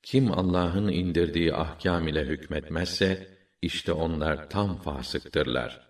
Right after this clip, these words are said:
Sana da daha önceki kitapları hem tasdik edici,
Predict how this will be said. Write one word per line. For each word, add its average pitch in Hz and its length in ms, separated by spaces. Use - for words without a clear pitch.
Sana 127 460
da 113 360
daha 90 400
önceki 92 580
kitapları 85 840
hem 101 400
tasdik 85 540
edici, 80 640